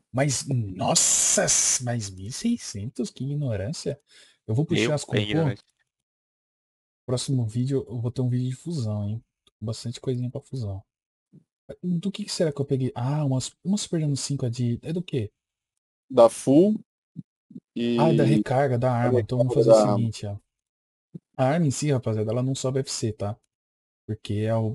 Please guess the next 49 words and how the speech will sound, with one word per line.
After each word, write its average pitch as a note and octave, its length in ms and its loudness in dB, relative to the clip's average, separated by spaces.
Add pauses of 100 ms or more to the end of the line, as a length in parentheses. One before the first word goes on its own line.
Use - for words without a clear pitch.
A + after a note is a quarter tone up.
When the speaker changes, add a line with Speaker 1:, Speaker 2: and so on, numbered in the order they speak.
Speaker 1:
é - 120 -2
o B2+ 60 2
mesmo D3+ 220 2
atributo, C3 420 -2
a A2 40 -2
questão B2+ 280 -6
é B2 40 -6
que C3 60 -2
a B2 40 0
gente B2+ 220 -2
vai B2 120 -4
ter A#2+ 120 -6
defesa B2 400 -4
agora. G#2+ 340 -4 (580)
Então A2 140 -6
na A#2+ 60 0
montagem, B2 640 0 (1300)
eu B2+ 60 -6
acho - 100 -6
que - 60 -6
eu C#3+ 40 0
não C#3 40 0
tenho D3 160 0
nenhuma D#3 340 0
Super B2 220 -4
Nano A#2 160 -2
cinco A#2 280 -8
até A#2+ 120 -6
agora, G#2+ 340 -4
né? G#2 220 -6 (580)
Speaker 3:
Acho - 220 -10
que C#3 80 -2
não. A2 200 2
Speaker 1:
Agora A2 80 -2
eu A2+ 40 -4
vou A#2+ 100 -6
ter - 120 -16
Speaker 3:
Tá B2 40 -4
dando B2 120 -6
Speaker 1:
duas. G#2+ 120 -2
Speaker 3:
uma G#2 100 2
Speaker 1:
Joga G#2 260 6
uma A2+ 100 0
Speaker 3:
olhadinha, A2 100 -4
não - 0 -
Speaker 1:
aqui, A#2+ 200 -2
Speaker 3:
tem, B2 100 0
Speaker 1:
ó. A2 60 -4
Speaker 3:
não. F#2+ 180 -8